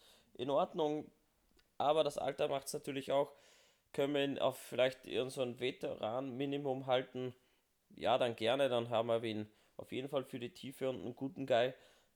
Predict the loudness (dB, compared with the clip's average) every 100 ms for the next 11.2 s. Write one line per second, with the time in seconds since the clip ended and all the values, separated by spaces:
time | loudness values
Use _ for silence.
0 | -4 -4 0 2 2 0 -2 -4 -4 -8
1 | -10 -10 -8 -10 -12 -14 -14 -10 -8 -8
2 | -6 -6 -6 -14 -20 _ -8 -6 -8 -4
3 | -4 -4 -6 -8 -6 0 2 2 0 0
4 | 0 -2 -4 -10 -6 -8 -8 -10 -6 -6
5 | -6 -6 -4 -4 -6 -8 _ -20 -20 _
6 | _ -10 -6 -4 0 0 2 2 0 -4
7 | -4 -4 -6 -8 -2 0 0 -2 -2 -2
8 | -2 -4 -6 -6 -6 -6 -6 -6 -6 -10
9 | _ _ -8 -4 0 2 2 2 0 -4
10 | -6 -4 -4 -2 -2 -2 0 2 2 0
11 | -8 -8